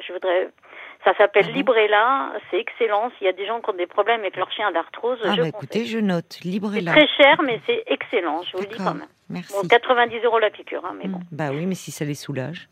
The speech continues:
Speaker 1: Voilà, exactement. La Fuchsia, elle retrouve sa jeunesse, hein, avec
Speaker 2: Hmm.
Speaker 1: ça. Et puis, euh, donc, euh, elle se met à vomir. Donc, bien sûr, notre atelier, on n'y va pas.
Speaker 2: Hmm.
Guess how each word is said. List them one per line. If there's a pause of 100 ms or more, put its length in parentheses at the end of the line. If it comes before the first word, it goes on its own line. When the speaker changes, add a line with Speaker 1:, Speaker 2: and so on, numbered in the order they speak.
(120)
Speaker 1:
Voilà, (120)
exactement.
La
Fuchsia,
elle
retrouve
sa
jeunesse, (100)
hein, (440)
avec
Speaker 2:
Hmm.
Speaker 1:
ça. (160)
Et
puis, (240)
euh,
donc,
euh, (100)
elle
se
met
à
vomir. (200)
Donc,
bien
sûr,
notre
atelier,
on
n'y
va
pas. (240)
Speaker 2:
Hmm.